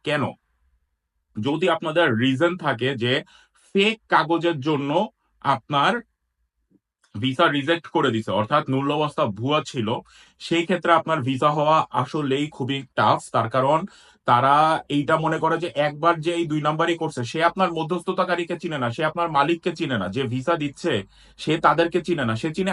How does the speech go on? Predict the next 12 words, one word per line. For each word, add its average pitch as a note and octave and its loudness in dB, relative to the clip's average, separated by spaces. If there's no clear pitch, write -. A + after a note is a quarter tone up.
আপনাকে। F3 -2
আপনার E3 0
পাসপোর্ট E3+ -2
নাম্বারের E3+ 0
against-এ D3+ -4
আপনার D3 -2
ভিসা B2 -2
হবে, C3+ 0
আপনার D#3+ 0
পাসপোর্ট D#3+ 0
নাম্বারের D#3 0
against-এ D3 -2